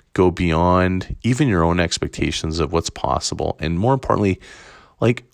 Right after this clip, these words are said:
if you're gonna do business, you're gonna spend almost all your time working on your business. Why not just get stoked about it? Like, why not be totally immersed into the business and knowing that you're making a difference and you're so pumped about it? And that to me is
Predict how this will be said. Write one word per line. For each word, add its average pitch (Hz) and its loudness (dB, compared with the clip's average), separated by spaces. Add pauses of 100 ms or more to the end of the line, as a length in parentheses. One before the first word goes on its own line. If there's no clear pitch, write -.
(180)
if 123 0
you're 131 4
gonna 180 4
do 185 2
business, 104 0
you're 95 0
gonna 107 0
spend - -2
almost 120 -2
all 151 4
your 131 6
time 107 0
working 104 -2
on 90 0
your 85 -2
business. 113 -2 (360)
Why - 4
not 196 4
just 180 2
get 175 0
stoked - 0
about - -4
it? - -12
Like, 92 0
why 117 4
not 165 2
be 110 0
totally 147 2 (600)
immersed 101 2
into 101 0
the 113 2
business 87 0
and 90 0
knowing 98 2
that 101 -2
you're 85 -2
making 85 -2
a 76 0
difference 80 -4
and 82 -2
you're 85 -2
so 95 0
pumped - -4
about - -2
it? - -8
And 90 -2
that 104 0
to - -4
me 95 2
is 80 0